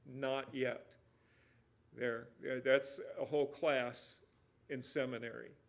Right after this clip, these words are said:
to get those two points, the now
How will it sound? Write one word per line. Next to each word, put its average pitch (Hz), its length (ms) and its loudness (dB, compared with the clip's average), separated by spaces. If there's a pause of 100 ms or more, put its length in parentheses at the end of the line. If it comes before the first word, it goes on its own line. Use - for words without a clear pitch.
(520)
to 135 80 -4
get 131 220 0
those 123 240 -2
two 135 140 -4
points, 120 560 -8 (360)
the 135 120 2
now 147 500 4